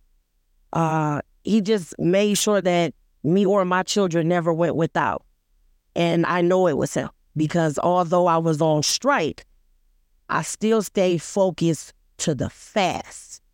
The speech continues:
And that's very important 'cause you can easily get distracted by what's going on around you. But if you stay focused, and it wasn't just so much of I was fasting because I was on strike.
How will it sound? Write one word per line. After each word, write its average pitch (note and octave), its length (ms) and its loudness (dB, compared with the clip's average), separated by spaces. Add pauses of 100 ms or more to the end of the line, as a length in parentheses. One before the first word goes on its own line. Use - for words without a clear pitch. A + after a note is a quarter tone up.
(200)
And D#3+ 220 2
that's E3 200 0
very E3 320 2
important C#3 580 -2 (280)
'cause C#3+ 180 -2
you E3+ 80 2
can F3 160 0
easily A3 400 2
get G3+ 220 -2
distracted G3+ 600 0
by E3 120 2
what's E3 260 0
going F3 260 2
on D#3+ 160 2
around D#3+ 380 0
you. C3 160 0 (460)
But D#3 160 0
if D#3 120 0
you F3+ 140 2
stay G#3+ 400 0
focused, A3 800 -2 (380)
and G#3 180 0
it G#3 100 2
wasn't B3 420 0
just A3+ 280 -2
so G3 180 0
much G3 320 0
of E3+ 380 0 (1040)
I F#3+ 120 2
was E3+ 220 -2
fasting F3 960 0 (420)
because F3+ 480 0
I E3+ 160 0
was D#3 220 0
on D3 240 0
strike. - 340 -4